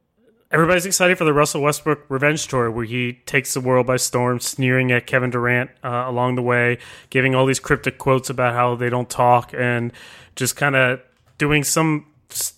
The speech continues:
what, of what he did a couple years ago when Durant was injured on steroids. Do you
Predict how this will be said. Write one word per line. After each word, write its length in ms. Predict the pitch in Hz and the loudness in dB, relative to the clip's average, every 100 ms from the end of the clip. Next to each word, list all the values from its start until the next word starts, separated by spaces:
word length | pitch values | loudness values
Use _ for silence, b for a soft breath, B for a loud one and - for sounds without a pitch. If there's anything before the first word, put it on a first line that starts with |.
| _ | _
what, 340 | - 139 151 185 | -8 0 0 0
of 120 | 143 | -2
what 160 | 131 139 | 0 -2
he 100 | 135 | -4
did 500 | 117 143 147 127 117 _ | 0 2 4 0 -6 _
a 80 | 175 | -10
couple 240 | - 135 | -4 0
years 200 | 131 147 | 0 0
ago 100 | 143 | 0
when 100 | 131 | -2
Durant 220 | 123 127 127 | -2 -2 -4
was 160 | 117 | -6
injured 300 | 143 127 120 | -6 -4 -6
on 160 | 120 120 | -4 -4
steroids. 680 | - 139 139 127 107 104 101 | -4 0 2 2 -2 -6 -4
Do 200 | 127 143 | -2 -2
you 500 | 139 147 143 147 | 0 2 2 -2